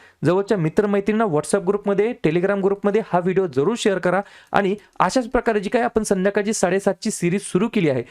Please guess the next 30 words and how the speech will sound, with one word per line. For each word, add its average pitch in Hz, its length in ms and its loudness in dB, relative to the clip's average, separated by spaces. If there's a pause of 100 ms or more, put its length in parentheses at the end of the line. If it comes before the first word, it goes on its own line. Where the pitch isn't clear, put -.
(140)
मला 202 200 0
कमेंट 247 380 0
करून 226 180 0
सांगा, 139 260 0 (280)
कितीही 294 320 0
कमेंट 254 300 0
करा, 165 180 2
मला 196 180 0
काही 196 260 0
प्रॉब्लेम 165 400 0
नाही, 117 160 0 (220)
दहा 151 300 2
नाही 247 160 0
पन्नास 233 480 0
टॉपिक 190 300 0
द्या, 123 120 2 (220)
परंतु 220 260 0
कमेंटमध्ये 233 500 0
मला 233 160 0
लिहा 185 440 0 (280)
की 196 60 2
"सर 214 240 0
या 190 140 2
टॉपिकवरती 196 560 0
व्हिडिओ 185 240 0
पाहिजे, 190 340 0
या 170 220 0
टॉपिकवरती 196 600 -2
व्हिडिओ 180 240 2
पाहिजे, 180 340 0